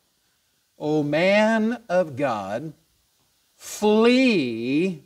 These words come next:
these things, and follow after righteousness, godliness, faith, love,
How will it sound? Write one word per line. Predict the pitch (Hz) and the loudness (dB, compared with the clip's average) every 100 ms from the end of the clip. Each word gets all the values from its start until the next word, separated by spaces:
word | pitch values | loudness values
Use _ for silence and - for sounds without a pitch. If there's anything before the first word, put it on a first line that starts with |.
| - | -18
these | 117 139 185 208 220 214 214 208 202 - - _ - | -8 -4 -2 -2 -4 -4 -4 -6 -10 -18 -20 _ -8
things, | 156 117 82 _ - - _ _ _ _ _ _ _ _ _ _ - | -4 -4 -8 _ -20 -20 _ _ _ _ _ _ _ _ _ _ -2
and | 160 160 156 120 | 2 2 -2 -8
follow | - - 151 202 254 185 127 113 123 143 - - | -18 -10 0 2 2 2 2 0 -2 -2 -6 -6
after | 165 208 - _ - 208 202 202 160 _ | -4 -4 -8 _ -10 -6 -6 -6 -10 _
righteousness, | 95 104 113 139 170 175 - - 101 - - 95 95 156 - - 104 | -12 -8 -4 -2 -2 -4 -10 -12 -12 -14 -14 -10 -10 -10 -16 -16 -12
godliness, | 101 135 220 262 120 120 113 104 101 90 95 147 - _ _ _ - | -4 0 0 -4 -10 -8 -8 -8 -10 -12 -12 -16 -20 _ _ _ 0
faith, | 214 165 123 143 156 _ _ _ _ _ _ _ _ | 0 0 -2 -8 -10 _ _ _ _ _ _ _ _
love, | 120 139 170 196 214 151 107 127 139 | -8 0 8 10 10 6 0 -8 -12